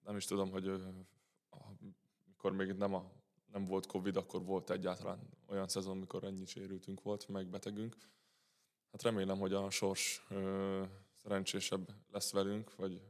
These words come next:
jobb szerencsét kíván majd nekünk a következő szezonban, és, ö, és tényleg mindenki hadrafogható lesz a, a szezon nagy részében.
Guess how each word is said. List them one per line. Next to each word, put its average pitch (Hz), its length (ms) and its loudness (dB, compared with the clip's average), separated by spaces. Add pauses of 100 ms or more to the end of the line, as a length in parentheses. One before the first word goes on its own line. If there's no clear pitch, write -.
jobb 98 140 -10
szerencsét 98 580 -2
kíván 101 240 0
majd 98 160 2
nekünk 98 300 -4
a 98 60 -2
következő 98 440 2
szezonban, 107 460 4
és, 107 160 0
ö, 101 180 0 (1000)
és - 460 0
tényleg 95 300 4
mindenki 95 460 0
hadrafogható 98 720 0
lesz 95 280 0
a, 98 160 4 (140)
a 104 80 -4
szezon 95 320 0
nagy 95 180 0
részében. 95 500 -4